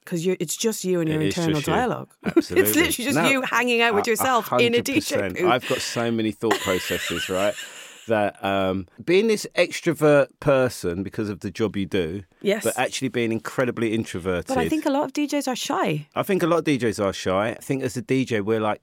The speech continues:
Speaker 2: a one-person band. You know what I
Speaker 1: Yeah.
Speaker 2: mean? We're like drums, percussion, you know,
Speaker 1: Yeah.
Speaker 2: keyboards, lead
Speaker 1: Mm.
Speaker 2: singer, all rolled into one. And it's the same with broadcasting. It's a, it's an amazing job,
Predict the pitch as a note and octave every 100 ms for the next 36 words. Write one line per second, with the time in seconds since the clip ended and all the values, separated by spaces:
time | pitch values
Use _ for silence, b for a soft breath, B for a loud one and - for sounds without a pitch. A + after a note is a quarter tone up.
0 | _ A2 G2+ G#2 G#2 G2+ G2 _ _ -
1 | A2 G2+ G2+ G2 A2+ A2 E2 E2 - G#2
2 | A2+ B2 A2+ A2 G#2+ G#2+ G2+ - - -
3 | B B B - G#2+ F#2+ - - F#2+ G2+
4 | F2 - F2 F2+ - - F2+ F2+ F2+ -
5 | - G2+ F#2 F2 E2 D2+ - - - G2
6 | F2 - F#2+ F2 D#2+ G2 F#2+ F#2+ F2 F2
7 | - F#2 F#2+ E2 F#2+ b b b b b
8 | - B2 - B2 C#3 C3+ B2+ C#3 D3 A#2
9 | F#2+ - E2 - A#2+ C#3+ D#3 F#3 F#3 G3
10 | E3+ E3 D3 A2 D#2+